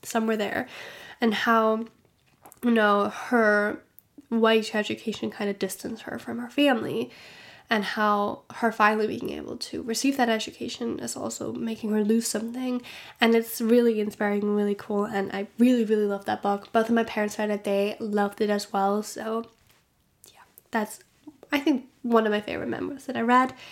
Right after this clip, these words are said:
Another memoir or biography is Just Kids by Patti Smith. Um,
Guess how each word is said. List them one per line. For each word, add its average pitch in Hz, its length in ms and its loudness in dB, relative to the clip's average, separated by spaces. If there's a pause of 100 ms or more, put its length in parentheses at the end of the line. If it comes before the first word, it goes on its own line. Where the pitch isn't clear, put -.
(400)
Another 262 640 2
memoir 254 500 2
or 233 60 -4
biography 233 760 -2
is 233 160 -6
Just 226 300 -6
Kids 330 420 -2
by 214 280 -2
Patti - 360 -10
Smith. 269 580 -4 (600)
Um, 226 360 0